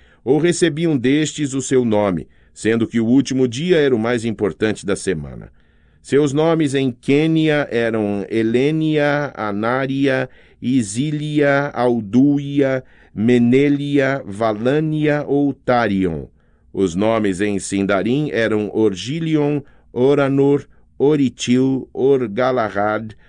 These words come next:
Ormenel, Orbelaim ou Rodin. Os Númenóreanos mantiveram as dedicatórias e a ordem, mas alteraram o quarto dia para Aldea,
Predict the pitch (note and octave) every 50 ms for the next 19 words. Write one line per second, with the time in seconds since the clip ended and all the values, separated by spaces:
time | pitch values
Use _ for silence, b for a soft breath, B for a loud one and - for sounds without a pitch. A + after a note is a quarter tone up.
0 | b b b - G#2+ A#2+ C3+ C#3 C3+ B2+ B2+ A#2+ A2 G2+ G2 G2+ G#2+ G#2+ A2 G#2+
1 | A2 G#2+ - - F#2+ G#2+ A2 G2+ E2 D2+ D#2+ G#2 A2+ A2+ A2 G#2 F#2+ G2 G#2+ A#2
2 | B2 C3 B2+ - - A2+ A2 A2 A#2 A2+ - - E2 F2 G2+ A2 A2 G#2 F2 D#2+
3 | E2 F2+ G#2+ G#2+ F#2 D2+ - - _ _ _ _ _ _ _ _ _ - _ _
4 | - - - - - - F#2+ G2 F#2 F2+ A2+ C3+ C#3+ C#3 B2+ B2 A#2+ B2 A#2 A#2
5 | B2+ C#3 D#3+ E3+ D#3 B2+ C3 B2+ A2+ - G#2 F#2 G#2 A2 A2 A2 G#2 F#2+ E2 F#2
6 | F#2+ E2+ F#2 F2+ - G2 F2 - - A2+ B2 C#3 C#3+ C#3 A#2+ F#2+ E2+ G2 G2 F2+
7 | F2 F#2+ A2 B2 A#2+ A2+ A#2 A#2 G#2+ b b b b b b b G#2+ G#2+ G2 G#2
8 | A#2+ A#2 A2+ - A2+ G#2 F#2+ F#2+ G2 G#2 A2 A2 G#2+ G2 F2 - - G2+ G#2 G2+
9 | F#2 - F#2+ E2 C2+ D#2 F2+ G#2 G#2 G2+ - - F#2+ F#2+ F#2+ F#2 - - F#2+ G#2
10 | G#2+ G#2 F#2+ E2+ E2+ A2 A#2+ A#2+ A2+ G2 E2+ C#2+ -